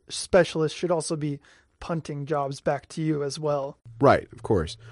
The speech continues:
Speaker 2: Well, that's, I mean, another, a great relevant example here at Service Autopilot is, um, our C E O, Jonathan Potoshnik, hosts the Lawn Care Millionaire, which is a very successful YouTube channel.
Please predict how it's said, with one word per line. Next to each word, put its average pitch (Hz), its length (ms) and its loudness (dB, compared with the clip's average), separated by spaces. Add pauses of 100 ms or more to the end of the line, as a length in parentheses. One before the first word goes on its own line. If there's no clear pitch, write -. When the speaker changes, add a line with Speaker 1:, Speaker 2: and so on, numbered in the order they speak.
(160)
Speaker 2:
Well, 160 120 10
that's, 180 360 8
I 135 100 4
mean, 127 180 6
another, 127 300 8
a 110 120 2
great 120 400 6 (160)
relevant 120 380 8
example 101 400 2
here 107 140 2
at 98 100 2
Service 95 260 2
Autopilot 98 720 2
is, 92 720 4
um, 90 320 0
our 101 160 0
C 110 240 0
E 104 200 2
O, 98 320 2 (400)
Jonathan 107 380 4
Potoshnik, 113 560 -2 (320)
hosts - 640 2
the - 120 -4
Lawn 107 260 6
Care 95 200 0
Millionaire, 98 480 4
which 90 120 -2
is 85 200 -4
a - 20 -4
very 127 220 8
successful 98 500 0
YouTube 92 460 -2
channel. 85 420 -4